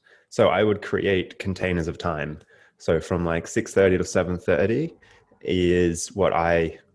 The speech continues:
labeled, like, M B B E, mind with breath, breath with body, body with earth.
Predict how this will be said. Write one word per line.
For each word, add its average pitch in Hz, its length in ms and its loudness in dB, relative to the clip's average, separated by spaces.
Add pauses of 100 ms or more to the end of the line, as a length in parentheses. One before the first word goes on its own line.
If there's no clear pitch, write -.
(200)
labeled, 90 720 0
like, 87 260 -6
M 90 340 0
B 82 280 0
B 80 260 -2
E, 80 340 -4
mind 92 340 0
with 87 160 -6
breath, 85 320 -6
breath 85 240 -4
with 87 140 -4
body, 82 280 -2
body 82 240 -6
with 80 200 -8
earth. - 320 -6